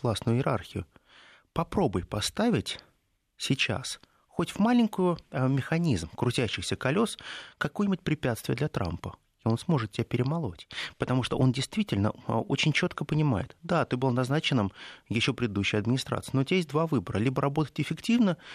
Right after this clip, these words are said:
ну, либо пойти на биржу труда. Выбирай. Ни-, никаких последствий, никаких послед-, ничто с тобой не случится. Обязательно должен понимать эффективность.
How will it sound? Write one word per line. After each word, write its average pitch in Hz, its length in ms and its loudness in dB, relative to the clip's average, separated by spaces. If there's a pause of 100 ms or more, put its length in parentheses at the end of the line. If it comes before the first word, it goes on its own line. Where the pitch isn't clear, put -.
(400)
ну, 208 140 4
либо 196 180 0
пойти 117 260 -2
на 156 80 2
биржу 107 260 0
труда. 113 440 -4 (100)
Выбирай. 147 480 0 (960)
Ни-, 143 200 2
никаких 143 440 0
последствий, - 560 -2
никаких 127 360 0
послед-, - 520 -4
ничто 117 400 2
с - 40 -12
тобой 123 220 -2
не 120 80 2
случится. - 400 -4
Обязательно 123 800 0 (320)
должен 143 340 0 (140)
понимать 131 440 2
эффективность. - 840 -4